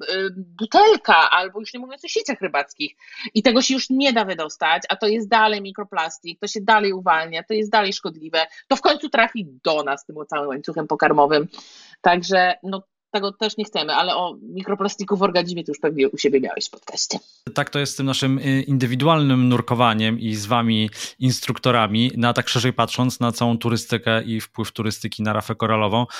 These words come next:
Speaker 2: no sobie wyobrażam, że jednak będzie pewnie negatywny, no bo tutaj masz te łódeczki, które podpływają z paliwem, z silnikami różnymi, pewnie niektóre nieszczelne. No, mm, e, kurczę, chciałoby się, żeby było inaczej, ale chyba jest jak jest.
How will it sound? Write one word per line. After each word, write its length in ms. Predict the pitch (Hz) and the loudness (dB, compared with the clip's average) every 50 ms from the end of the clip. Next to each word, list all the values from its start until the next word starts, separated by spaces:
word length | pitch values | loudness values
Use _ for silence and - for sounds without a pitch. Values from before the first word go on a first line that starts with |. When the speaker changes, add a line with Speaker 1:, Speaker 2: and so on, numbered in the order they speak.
| - - _ | -16 -14 _
Speaker 2:
no 60 | 147 | -4
sobie 140 | 135 151 147 | -2 0 2
wyobrażam, 420 | 139 143 139 127 131 127 131 135 131 | 2 2 4 4 4 4 4 2 4
że 80 | 135 | 2
jednak 220 | 135 131 131 131 127 | 2 2 2 0 0
będzie 260 | 135 131 123 139 123 | 0 0 0 0 0
pewnie 300 | - 135 127 139 139 143 | 0 -2 0 0 0 0
negatywny, 600 | 151 147 127 120 110 - 117 107 - - 107 98 82 | 0 0 0 0 0 -2 -4 -4 -4 -6 -8 -8 -8
no 100 | 101 95 | -8 -8
bo 180 | 87 101 98 | -8 -8 -8
tutaj 280 | - - - 107 101 98 | -8 -8 -6 -4 -4 -4
masz 180 | 92 95 - - | -4 -8 -10 -8
te 100 | - 110 | -6 -6
łódeczki, 460 | 113 123 123 135 127 - - - 113 | -4 0 0 0 0 0 -4 -6 -4
które 180 | - 123 120 113 | 0 0 0 0
podpływają 880 | - 120 - - - 120 107 113 117 117 113 113 113 110 107 107 110 107 | -2 -4 -6 -6 -6 -2 0 2 2 2 2 2 2 2 0 0 -2 -4
z 100 | - - | -6 -4
paliwem, 800 | - 117 117 117 117 117 104 113 113 113 110 110 107 107 104 | -2 -2 0 0 0 -2 0 0 0 2 2 0 0 -2 -2
z 60 | - | -2
silnikami 1000 | - - - 123 117 117 120 110 - - 110 110 110 110 110 110 107 107 107 107 107 | -2 -2 0 0 2 2 0 0 0 0 2 2 2 2 0 0 0 0 0 0 0
różnymi, 840 | 107 107 101 104 117 117 117 117 113 113 110 110 107 107 107 101 - - - - - _ _ | -2 -2 -2 0 0 0 2 2 2 2 2 2 0 0 -2 -2 -6 -10 -16 -16 -18 _ _
pewnie 220 | 107 104 110 113 | -8 -6 -6 -4
niektóre 460 | 110 110 110 - - 113 104 113 110 110 | -4 -6 -6 -8 -10 -8 -4 -4 -4 -2
nieszczelne. 960 | 110 113 113 - - - 107 107 110 110 110 110 107 107 107 110 107 107 104 - - - - - _ - | -4 -4 -6 -6 -4 -2 -2 0 0 0 0 0 0 2 2 2 2 2 0 -2 -6 -14 -16 -12 _ -2
No, 160 | 139 147 151 | 0 0 0
mm, 320 | 151 151 156 156 156 156 156 | 0 0 -2 -2 -2 0 0
e, 320 | 160 160 160 160 160 156 - - - - - - - - _ - | 2 2 2 2 2 2 0 -2 -6 -6 -8 -14 -20 -20 _ -6
kurczę, 280 | 143 - - - 131 | -6 -4 -2 -4 -4
chciałoby 480 | - - - 147 151 151 151 147 135 131 | -4 0 2 4 4 4 4 4 2 2
się, 440 | - 135 131 131 127 127 127 123 131 | 2 4 4 4 4 2 0 -2 -2
żeby 220 | 127 120 127 131 | 0 0 0 0
było 260 | 127 120 139 143 143 135 | 0 2 2 4 4 4
inaczej, 400 | 135 131 135 135 - - 139 135 | 4 4 2 2 2 2 2 2
ale 100 | 127 135 | 4 2
chyba 200 | 139 127 127 127 | 2 2 2 2
jest 140 | 127 117 | 4 2
jak 100 | 120 117 | 2 2
jest. 380 | 110 107 90 87 - - _ | 2 0 0 -2 -8 -16 _